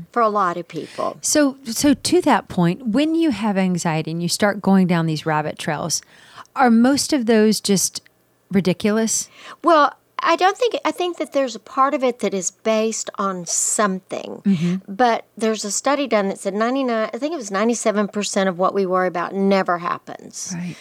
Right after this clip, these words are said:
Speaker 1: So worrying is kinda like sitting in a rocking chair, gives you something to do, but you go nowhere. And like, I can lie, I've got these nine absolutely spectacular grandchildren, and I can lie in the bed and start thinking about something happening to one of them,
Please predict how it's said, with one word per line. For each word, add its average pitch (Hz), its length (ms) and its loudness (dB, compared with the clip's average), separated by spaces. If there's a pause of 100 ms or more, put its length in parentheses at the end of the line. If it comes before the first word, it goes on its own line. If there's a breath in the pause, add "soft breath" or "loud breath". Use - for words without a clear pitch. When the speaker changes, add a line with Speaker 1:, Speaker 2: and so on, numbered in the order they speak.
Speaker 1:
So 190 420 0 (160)
worrying 233 540 2
is 202 140 -4
kinda 202 240 -4
like 175 280 -2 (120)
sitting 202 400 -2
in 190 80 -2
a 180 80 -4
rocking 175 420 -2
chair, 185 560 -6
gives 180 200 -10
you 175 40 -10
something 175 380 -8
to 175 80 -8
do, 175 180 -6
but - 200 -14
you - 40 -20
go 175 160 -6
nowhere. 180 480 -6 (420 loud breath)
And 214 140 2
like, 220 200 2
I 247 100 2
can 262 180 -2
lie, 185 240 -2
I've 196 240 -2
got 196 220 -4
these 185 220 -8
nine 190 320 -4
absolutely 190 760 -6
spectacular 190 880 -6
grandchildren, 185 680 -4
and 180 220 -6
I 233 180 0
can 208 200 -4
lie 180 160 0
in 180 100 -4
the 180 60 -4
bed 190 260 0
and 175 100 -10
start - 300 -6
thinking 202 440 -4
about 175 460 0 (360 soft breath)
something 202 400 -2
happening 190 520 0
to 180 100 -2
one 175 220 -2
of 175 140 -6
them, 180 340 -2